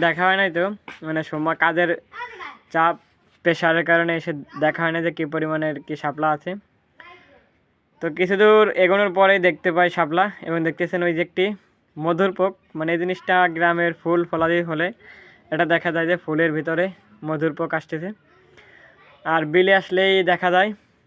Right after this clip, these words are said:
মাছের আনাগোনা, ছোট ছোট মাছের, বড় মাছের আনাগোনা ঠিক পাওয়া যায়। তো শাপলার থেকেও সেরকম বিলে শাপলা আসলে, আর সকাল ভোরে এসেছিলাম, মানে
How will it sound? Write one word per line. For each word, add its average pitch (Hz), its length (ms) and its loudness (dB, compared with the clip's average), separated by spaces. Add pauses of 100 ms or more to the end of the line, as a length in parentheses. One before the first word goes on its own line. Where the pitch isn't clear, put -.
মাছের 165 400 -2
আনাগোনা, 170 360 0 (500)
ছোট 160 120 -8 (100)
ছোট 165 120 -10 (120)
মাছের, 165 280 -4
বড় 160 200 -2
মাছের 165 260 -10 (640)
আনাগোনা 165 360 0
ঠিক 151 100 -4 (100)
পাওয়া 160 200 0
যায়। 180 120 -4 (1080)
তো 156 60 -14 (100)
শাপলার 190 400 2 (160)
থেকেও 170 300 -4
সেরকম 170 300 -4 (920)
বিলে 175 380 2
শাপলা 170 320 0
আসলে, 185 260 -6 (440)
আর 165 80 -2 (120)
সকাল 208 300 2 (140)
ভোরে 202 640 4
এসেছিলাম, 185 400 -2 (720)
মানে 165 120 4